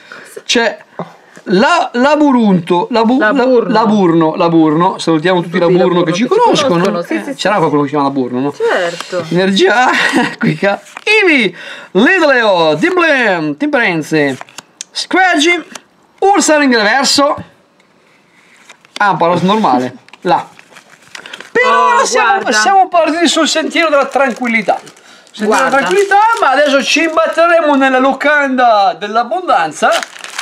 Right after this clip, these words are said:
Speaker 1: e sbusteremo, ragazzi, pronti perché qua prevedo tanta roba. Prego.
Speaker 2: Fanno
Speaker 1: Uno,
Speaker 2: una
Speaker 1: due.
Speaker 2: domanda che, guarda, si meriterebbe un abbraccio perché prima Apuale ti dice: "Box,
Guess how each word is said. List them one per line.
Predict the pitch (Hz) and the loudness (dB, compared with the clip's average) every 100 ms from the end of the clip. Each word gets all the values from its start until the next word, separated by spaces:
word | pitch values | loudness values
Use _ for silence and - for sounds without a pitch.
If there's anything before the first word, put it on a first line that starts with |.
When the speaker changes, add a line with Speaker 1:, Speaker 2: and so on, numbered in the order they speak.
| - | -6
Speaker 1:
e | - 220 285 - | -2 -2 -2 -8
sbusteremo, | 220 175 185 247 220 302 262 185 175 196 - - | -10 -6 -2 -2 -2 0 2 2 2 0 -2 -4
ragazzi, | 196 190 175 151 - 208 - | -2 2 0 -2 -6 -12 -6
pronti | 208 156 - 175 | -2 -2 -2 -4
perché | 175 175 151 139 - _ _ _ - | -2 -2 0 -4 -6 _ _ _ -8
qua | 180 180 - - | 0 0 0 -4
prevedo | 220 208 151 135 156 - | -2 0 2 0 -2 -4
tanta | - 165 208 | -4 -2 0
roba. | 180 131 131 - | 0 0 -6 -4
Prego. | 311 254 165 - - | -2 0 -2 -4 -12
Speaker 2:
Fanno | - 254 | -8 -4
Speaker 1:
Uno, | 254 | -2
Speaker 2:
una | 254 | -2
Speaker 1:
due. | 254 | -2
Speaker 2:
domanda | 262 247 226 226 226 | 0 0 -2 -2 -4
che, | 240 226 | -2 -2
guarda, | 180 156 147 151 151 - - _ _ _ | -2 -4 -6 -10 -14 -16 -20 _ _ _
si | - 214 | -14 -12
meriterebbe | 214 208 214 196 | -10 -6 -4 -4
un | 214 | -6
abbraccio | 233 190 156 - 247 | -2 -2 -2 -4 -4
perché | 185 - 175 - - | -4 -4 -6 -6 -4
prima | 269 311 381 | -2 0 -2
Apuale | 208 185 202 202 226 | -4 -6 -2 0 0
ti | 220 | -2
dice: | 180 170 156 | -10 -6 -4
"Box, | 240 214 - | -4 -4 -6